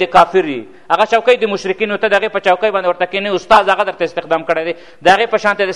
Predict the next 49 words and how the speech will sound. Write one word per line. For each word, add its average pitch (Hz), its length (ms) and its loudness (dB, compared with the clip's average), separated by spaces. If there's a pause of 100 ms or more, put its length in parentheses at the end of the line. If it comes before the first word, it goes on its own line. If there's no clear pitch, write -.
سر 220 120 6
ورته 196 220 0
ذلیله 185 360 2
کړی، 202 400 2
ټیټ 180 220 -2
کړی 202 200 4
دی، 196 120 0
دی 202 100 -2
ورته، 196 340 0 (380)
او 156 160 4
هغه 175 200 0 (100)
هر 220 120 6
څه 175 200 -2 (140)
ګوري، 147 420 2 (360)
د 135 80 -2
هغې 170 200 0
په 170 40 0
منځ 175 300 0
کې 165 60 -4
اوسېږي. 160 440 -2
ملت 165 220 -2
ابراهیم 156 380 -4
دی، 214 80 -6
چېرته 254 240 -8
دی 165 100 -8
چې 156 200 -12
دا 151 100 4
ووایي 143 320 0 (320)
چې - 80 -12
«ان 170 160 0
براء 147 520 0
منکم»؟ 143 320 -6
براء 156 300 0
خو 180 140 -2
دا 233 140 2
معنی 180 220 -4
چې 185 120 -6 (100)
«ان 175 180 0
براء، 160 460 0
ان 202 240 -4 (380)
بعیدین 180 500 0 (100)
منکم»، 175 260 -4
زه 190 100 -4
موږ 196 160 -6
له 180 80 2
تاسو 196 260 -2
نه 175 100 0
لرې 214 280 -2
یو، 123 80 -10